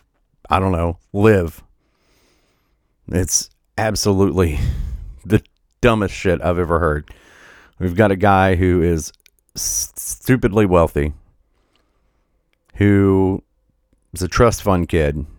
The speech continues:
who wants to talk about how he speaks for all the oppressed and downtrodden. The fact that he's a socialist, communist wackaloon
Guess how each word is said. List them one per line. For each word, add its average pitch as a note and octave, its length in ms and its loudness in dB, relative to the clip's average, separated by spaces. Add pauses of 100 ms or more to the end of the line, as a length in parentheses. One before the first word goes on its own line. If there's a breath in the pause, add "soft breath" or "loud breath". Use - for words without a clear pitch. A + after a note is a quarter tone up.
(480)
who F#2 100 0
wants G2+ 220 0
to E2 80 -6
talk F#2 260 2
about F2 320 0
how E2 160 -2
he F#2+ 160 -4
speaks - 640 -6 (460 soft breath)
for F#2+ 240 0
all F#2 300 4
the D#2+ 360 -2 (680)
oppressed G2 640 2
and E2+ 140 -2
downtrodden. D#2 840 0 (1200)
The G#2+ 100 -2
fact A2 300 2
that F#2+ 100 2
he's F2+ 200 0
a E2 140 0
socialist, G2 640 0
communist F#2+ 680 0 (600)
wackaloon F2 840 0